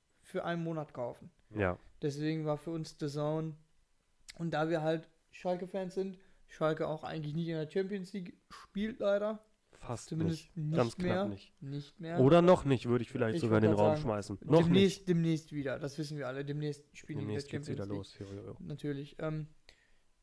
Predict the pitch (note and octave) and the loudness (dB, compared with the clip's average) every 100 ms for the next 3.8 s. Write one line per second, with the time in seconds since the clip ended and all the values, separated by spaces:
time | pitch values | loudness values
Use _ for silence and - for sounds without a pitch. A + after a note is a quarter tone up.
0 | _ _ _ _ - D3+ D3+ D3 E3 E3 | _ _ _ _ -4 0 0 -2 -4 -6
1 | D3 D3+ - C#3+ C#3+ D3 D3+ D3+ C#3+ C#3+ | -10 -10 -8 -4 -2 -2 -2 -6 -6 -6
2 | C#3 C3+ C#3 D3 F2 F#2 - - _ - | -6 -12 -8 -6 -6 -8 -14 -20 _ -8
3 | - G#2 B2+ E3 - G#3 B2+ C#3 | -4 -4 -2 4 6 8 6 4